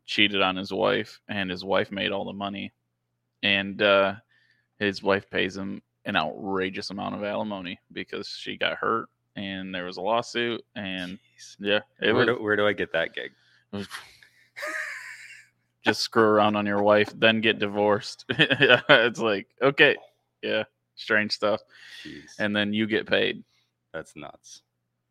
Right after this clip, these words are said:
Speaker 1: It is nuts.
Speaker 2: Hey, I wanted to ask you,
Speaker 1: Yeah.
Speaker 2: um, have you ever seen this white dog up the street here?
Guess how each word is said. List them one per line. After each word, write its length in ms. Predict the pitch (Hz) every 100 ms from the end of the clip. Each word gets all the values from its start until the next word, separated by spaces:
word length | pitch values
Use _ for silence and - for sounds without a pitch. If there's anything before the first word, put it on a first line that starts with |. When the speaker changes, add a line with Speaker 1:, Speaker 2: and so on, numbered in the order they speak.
| _
Speaker 1:
It 60 | 127
is 200 | 151 113
nuts. 300 | 87 67 -
Speaker 2:
Hey, 80 | 107
I 60 |
wanted 240 | 107 127 135
to 100 | 95
ask 340 | 92 95 -
you, 200 | 73 71 - _ _ -
Speaker 1:
Yeah. 240 | 90 85
Speaker 2:
um, 80 | 76 -
have 180 | - 104
you 80 | 156
ever 160 | 220
seen 280 | 226 - 156
this 200 | 156 135
white 240 | 90 95 -
dog 340 | - 82 85
up 140 | 90 -
the 80 |
street 360 | 101 - 104 101
here? 260 | 110 113